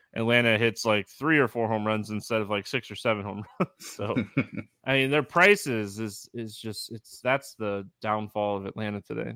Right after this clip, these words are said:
Speaker 1: All right, we got Nationals and Blue Jays, eight and a half total in this game. The Blue Jays, a two fifty favorite. We got Gausman and Gray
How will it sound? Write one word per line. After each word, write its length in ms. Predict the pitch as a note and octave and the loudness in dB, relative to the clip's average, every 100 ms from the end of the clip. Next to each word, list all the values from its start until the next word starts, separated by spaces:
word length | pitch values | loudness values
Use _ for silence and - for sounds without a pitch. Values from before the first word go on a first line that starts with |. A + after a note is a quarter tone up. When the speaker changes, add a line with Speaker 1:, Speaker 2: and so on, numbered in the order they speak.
| A2+ _ _ _ _ _ _ _ _ _ _ | -14 _ _ _ _ _ _ _ _ _ _
Speaker 1:
All 100 | - | 10
right, 140 | E3+ E3 | 12 12
we 60 | |
got 180 | F3 F#3 | 12 12
Nationals 560 | F3+ F#3 F3+ F#3 F3 D#3 | 12 8 8 2 2 2
and 80 | C#3 | 2
Blue 220 | C#3+ F3 | 4 4
Jays, 360 | D#3 F3 E3 | 6 6 6
eight 200 | C#3 D3+ | 4 2
and 40 | D#3 | 4
a 40 | |
half 260 | D#3 D3+ - | 6 6 4
total 360 | D3 C#3+ D3 | 2 4 4
in 140 | B2+ A#2+ | 2 0
this 240 | B2+ C#3 | 0 -2
game. 360 | - C#3 C#3+ C#3 | 0 2 4 2
The 200 | C3+ A#2+ | 0 0
Blue 200 | A2+ C#3 | 0 2
Jays, 420 | C3 C3+ C3 A2+ | 4 6 6 2
a 120 | A#2 | -4
two 200 | A2+ - | -4 -4
fifty 260 | E3 E3 C#3+ | -2 -2 -2
favorite. 340 | - C3+ C3 | 0 0 0
We 80 | A#2+ | -6
got 340 | A#2+ A#2 G#2+ - | -2 -2 -2 -4
Gausman 640 | B2+ D3+ - D3+ D3+ C#3 | -2 -2 -4 -8 -6 -6
and 240 | B2 A2+ G2+ | -6 -8 -8
Gray 600 | A2 B2 C#3 D3 D3 | -6 -2 0 0 -2